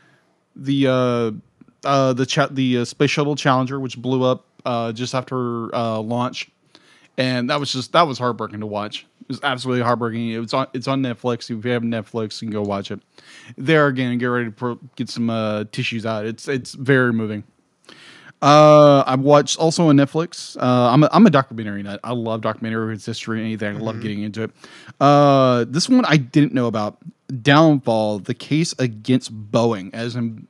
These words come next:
Speaker 1: you know, the Boeing company, Boeing seven forty-seven.
Speaker 2: Right.
Speaker 1: Well, Boeing designed the Boeing seven forty-seven Max, which is,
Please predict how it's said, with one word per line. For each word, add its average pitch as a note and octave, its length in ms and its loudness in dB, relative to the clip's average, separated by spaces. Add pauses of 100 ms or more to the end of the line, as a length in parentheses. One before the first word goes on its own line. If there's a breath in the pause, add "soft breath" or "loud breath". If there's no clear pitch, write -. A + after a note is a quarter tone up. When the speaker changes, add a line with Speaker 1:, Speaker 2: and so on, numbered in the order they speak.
Speaker 1:
you B2+ 140 -2
know, A2+ 160 -4
the A#2+ 100 -6
Boeing B2 400 0
company, C3+ 480 -2 (140)
Boeing B2+ 240 6
seven B2+ 200 2
forty-seven. C#3 520 4 (160)
Speaker 2:
Right. B2 360 -12 (280 loud breath)
Speaker 1:
Well, D3 340 8 (1120)
Boeing D#3 640 2
designed C3 580 2
the A#2+ 260 -2
Boeing D3 540 0
seven C#3+ 240 0
forty-seven B2+ 600 -4
Max, - 460 -6 (580 soft breath)
which C3+ 460 2
is, B2+ 560 -2